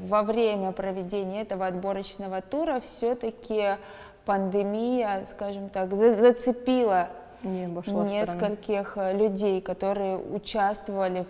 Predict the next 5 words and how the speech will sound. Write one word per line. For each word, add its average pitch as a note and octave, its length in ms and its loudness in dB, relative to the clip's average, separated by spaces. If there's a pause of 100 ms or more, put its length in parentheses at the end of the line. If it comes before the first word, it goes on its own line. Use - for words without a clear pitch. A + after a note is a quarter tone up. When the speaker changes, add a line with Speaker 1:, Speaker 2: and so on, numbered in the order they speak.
Speaker 1:
в F3+ 240 2
проведении, F#3+ 720 0
в - 80 -12
подготовке F#3 760 -4
конкурса. F3+ 720 -8